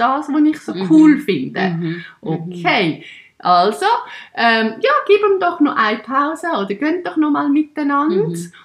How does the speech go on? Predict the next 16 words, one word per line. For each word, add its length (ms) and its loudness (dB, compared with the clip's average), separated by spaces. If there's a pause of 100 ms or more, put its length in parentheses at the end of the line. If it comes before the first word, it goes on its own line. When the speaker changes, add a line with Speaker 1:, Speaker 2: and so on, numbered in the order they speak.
(140)
Speaker 1:
Und 240 -8
dann 160 -2
tun 180 -4
wir 60 -4
nachher 300 -6
noch 160 -8
mal 160 -10
miteinander 540 -8
reden 440 -10
Speaker 2:
Mhm. 60 -8
Speaker 1:
oder 220 -8
besprechen, 680 -12
wie 160 -4
es 360 -20
war 180 -8
Speaker 2:
Mhm. 200 -4